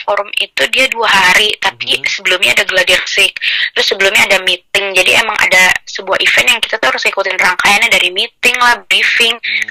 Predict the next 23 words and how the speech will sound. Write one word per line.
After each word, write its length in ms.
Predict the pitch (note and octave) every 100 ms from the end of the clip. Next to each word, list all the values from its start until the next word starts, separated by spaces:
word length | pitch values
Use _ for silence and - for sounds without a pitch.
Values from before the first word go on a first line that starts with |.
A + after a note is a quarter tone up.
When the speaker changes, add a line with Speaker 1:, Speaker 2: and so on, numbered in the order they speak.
| F3
Speaker 1:
gladi 240 | F3+ E3
resik 400 | F#3+ - - A3+
kayak 240 | F#3+ F3
gitu. 400 | G3+ - G3 G3 G#3+ - _ _
Speaker 2:
Itu 80 | B2+
sampai, 400 | D#3+ E3 C3 C#3+
itu 80 | D3
sampai, 200 | E3+ D#3+ C#3+ _
sampai 220 | - C3+ C#3+
nginep-nginep 400 | C#3+ C#3 C#3 D3
nggak 180 | C#3+ A#2 G#2+
tuh, 60 |
Mine? 240 | G#2 G2 _ _ _ _ _ - - - - - _
Speaker 1:
Hmm, 720 | - G3+ G3 G3 G3 G3 -
enggak 160 | G3+ G#3+
sih, 240 | A3+ A#3+
gue 160 | A#3 A#3 A3
belum 240 | G#3+ G3+
pernah 320 | - F#3+ F#3+ G3 -
ada 300 | G3+ F#3+ G3
yang 180 | G3 F3+
sampai 400 | - F3+ F3+ F3+
nginep. 340 | F3+ F#3 G3